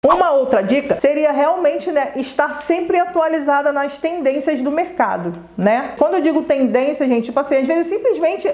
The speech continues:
cor de esmalte. Se você realmente não procura saber, não se informa, fica ligada nos perfis das marcas,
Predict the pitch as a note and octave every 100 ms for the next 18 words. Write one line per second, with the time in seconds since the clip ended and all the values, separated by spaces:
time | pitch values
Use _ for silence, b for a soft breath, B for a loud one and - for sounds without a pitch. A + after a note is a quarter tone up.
0 | - D4+ E4+ G4 F4 F4+ D#4 C4 B3 -
1 | G3+ F4+ G4+ G4 F#4 E4+ D#4 D4 C#4 D4
2 | E4 D#4+ C4+ C4+ B3 A3 B3+ A#3+ B3 A#3
3 | A#3+ B3+ G#3+ G3+ D4+ E4+ D#4+ D4+ D4+ C#4+
4 | D4 C#4 C#4 C4 A#3+ A3 G#3+ G#3+ G#3 G#3
5 | G3+ G3+